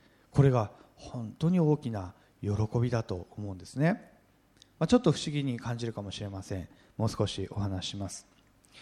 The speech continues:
今読んだ箇所には、イエス様がどんな姿で生まれてきたか、クリスマスのこのスタート地点、イエス様の姿ってどんなだったかって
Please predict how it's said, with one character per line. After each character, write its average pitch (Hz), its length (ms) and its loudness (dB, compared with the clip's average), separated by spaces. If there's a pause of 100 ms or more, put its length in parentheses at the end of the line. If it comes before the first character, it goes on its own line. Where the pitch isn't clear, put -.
(440)
今 202 140 10
読 190 100 10
ん 180 40 8
だ 165 60 8
箇 160 160 6
所 151 80 2
に 123 120 4
は、 123 420 4 (240)
イ 143 80 8
エ 175 40 10
ス 180 80 2
様 170 140 6
が 127 100 6
ど 139 200 6
ん 226 80 6
な 220 80 8
姿 151 380 4
で 110 80 2
生 110 80 0
ま 120 80 4
れ 127 80 4
て 131 120 2
き - 60 -10
た 120 120 0
か、 131 240 4 (440)
ク 185 100 10
リ 208 80 12
ス 247 100 4
マ 247 100 10
ス - 60 4
の 202 80 6
こ 185 100 6
の 175 60 4
ス - 100 -4
タ 208 140 8
ー - 20 -6
ト 214 120 2
地 - 120 -6
点、 180 160 2
イ 180 60 6
エ 220 60 6
ス - 60 -2
様 233 140 4
の 190 80 4
姿 190 300 2
っ - 20 -2
て 147 140 -2
ど 165 160 4
ん 240 40 4
な 226 100 4
だ 170 100 4
っ 156 60 0
た 147 100 -2
か 151 120 2
っ 147 100 -2
て - 80 -6